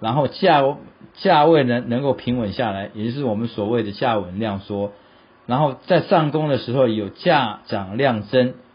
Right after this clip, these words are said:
符合这几个条件的时候，就是看到曙光再现，多头起死回生的时候。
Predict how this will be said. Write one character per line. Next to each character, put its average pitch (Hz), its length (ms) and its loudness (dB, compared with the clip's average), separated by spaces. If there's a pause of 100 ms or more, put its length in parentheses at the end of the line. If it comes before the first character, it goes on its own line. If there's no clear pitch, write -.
(180)
符 120 140 -2
合 131 160 2
这 160 140 0
几 110 180 -8
个 110 140 -2
条 110 180 -4
件 123 160 -2
的 110 120 -4
时 107 180 -8
候， 104 220 -2 (480)
就 135 240 2
是 113 180 -10
看 123 240 -4
到 123 100 -2
曙 104 300 -10
光 117 260 -2
再 113 180 0
现， 101 260 -6 (300)
多 143 240 0
头 104 280 -6 (540)
起 - 280 -6
死 104 220 -10
回 101 180 -4
生 113 180 -4
的 107 120 -4
时 101 180 -10
候。 95 220 -10